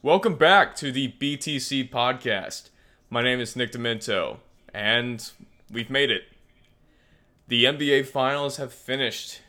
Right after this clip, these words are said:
The Lakers took down the Miami Heat in six games. LeBron James takes home his fourth title ever, and the Lakers take home their twelfth title. You may ask, "Wait, I thought they won seventeen."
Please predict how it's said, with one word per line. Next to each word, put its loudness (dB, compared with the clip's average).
The -6
Lakers -2
took -8
down -2
the -4
Miami -2
Heat -10
in -12
six -8
games. -6
LeBron -2
James -6
takes -6
home -6
his -8
fourth -4
title -2
ever, -4
and -4
the 2
Lakers -4
take -2
home -6
their 0
twelfth -2
title. -8
You -8
may 2
ask, 0
"Wait, -2
I -2
thought -6
they -2
won -4
seventeen." -8